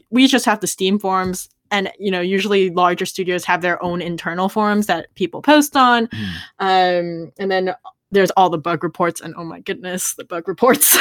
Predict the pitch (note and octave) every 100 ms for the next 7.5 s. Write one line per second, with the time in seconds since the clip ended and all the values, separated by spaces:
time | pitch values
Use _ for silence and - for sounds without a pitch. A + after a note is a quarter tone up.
0 | - E3 D#3 - - - - - - G3+
1 | F#3+ F#3 F3+ F3 - - G#3+ _ _ _
2 | - A#3 - B3 A3 G#3+ F#3 F3+ - F4+
3 | E4 C4+ _ _ G#3+ G#3 G3+ G3 G3 G3+
4 | B3+ D4 G#3+ A#3 A3 G#3+ - A3 C4 D4
5 | E4 - C#4 - - A3 - - _ _
6 | _ _ G#3 A3 G#3+ - - G3 F#3+ F#3
7 | F#3 F3+ F3+ F3